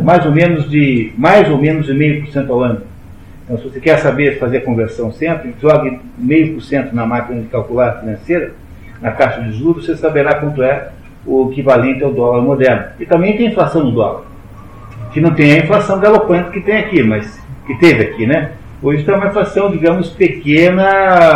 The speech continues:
chata, não devia ser tão grande assim. Mas aqui teve ano, mês que teve oitenta por cento de inflação. No ano, no mês anterior a quando o Collor assumiu, acho que foram oitenta por cento de inflação no mês só.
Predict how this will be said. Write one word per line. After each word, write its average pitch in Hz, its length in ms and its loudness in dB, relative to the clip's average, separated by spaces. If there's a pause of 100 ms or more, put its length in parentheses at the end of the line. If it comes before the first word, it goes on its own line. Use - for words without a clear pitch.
(1700)
chata, - 520 0
não 117 140 0
devia 113 400 0
ser 139 140 -8
tão 147 200 -4
grande 131 360 -2
assim. - 280 -12 (540)
Mas 127 240 0
aqui 160 200 -4
teve 220 480 2
ano, 196 280 4
mês 151 380 2
que 117 100 -8
teve 165 280 0
oitenta 143 300 -2
por - 80 -10
cento 131 120 -4
de - 60 -8
inflação. 113 500 -8 (460)
No 131 200 2
ano, 139 160 4
no 127 80 2
mês 139 360 2
anterior 127 600 2
a 107 560 -2
quando 113 260 -4
o 104 580 -4
Collor 117 340 4
assumiu, 110 520 -8
acho - 160 -10
que - 60 -20
foram 196 200 -2
oitenta 156 300 -6
por - 100 -12
cento 123 120 -6
de 110 60 -14
inflação 117 320 -12
no 113 100 -4
mês 110 240 -2
só. - 200 -10